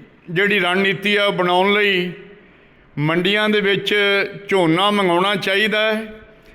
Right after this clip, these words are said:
ਤਾਂ ਕਿ ਕਿਸਾਨ ਵੀ ਜਿਹੜੇ ਨੇ, ਉਹ ਮੰਡੀਆਂ 'ਚ ਆਉਣ।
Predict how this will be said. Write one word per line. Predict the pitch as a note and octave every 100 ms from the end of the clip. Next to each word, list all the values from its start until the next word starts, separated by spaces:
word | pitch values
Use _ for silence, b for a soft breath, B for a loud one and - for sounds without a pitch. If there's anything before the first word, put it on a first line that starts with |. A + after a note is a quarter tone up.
| B - - - - - - - - -
ਤਾਂ | D#3+ G3+
ਕਿ | - G#3+ G#3 G#3 G#3 G3+
ਕਿਸਾਨ | G3 - F3+ G#3
ਵੀ | A3+ A#3+
ਜਿਹੜੇ | G#3+ A3 A3
ਨੇ, | G#3+
ਉਹ | G#3
ਮੰਡੀਆਂ | F#3 F#3 G3+ G#3+
'ਚ | -
ਆਉਣ। | F#3+ G#3 A3 A3